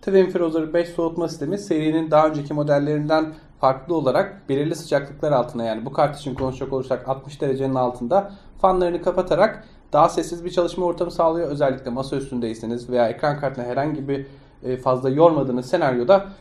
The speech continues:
fanların kapalı kaldığını ve ekran kartının pasif olarak soğutulduğunu görebilirsiniz. Buna şaşırmayın.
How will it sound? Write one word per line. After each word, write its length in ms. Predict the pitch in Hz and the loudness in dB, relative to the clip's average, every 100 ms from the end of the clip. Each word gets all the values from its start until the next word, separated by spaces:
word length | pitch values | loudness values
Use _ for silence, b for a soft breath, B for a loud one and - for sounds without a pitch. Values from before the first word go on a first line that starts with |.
| - | 0
fanların 400 | 170 165 151 151 | 4 4 2 0
kapalı 320 | 151 151 160 | 0 0 0
kaldığını 480 | 151 127 123 123 156 | 2 2 2 -2 -2
ve 40 | |
ekran 400 | 131 131 147 143 | -4 -4 -2 -2
kartının 360 | 143 131 - 127 | 0 -2 -2 -8
pasif 340 | 127 147 - | -6 -8 -4
olarak 220 | 135 123 | -2 -2
soğutulduğunu 600 | 123 160 147 135 123 190 | 0 -2 -2 -2 -2 -2
görebilirsiniz. 680 | 180 160 156 127 120 175 202 | 0 -2 0 -4 -2 -2 -2
Buna 220 | 147 151 | -4 -4
şaşırmayın. 600 | 160 147 143 143 131 196 | -2 -6 -4 -4 0 -2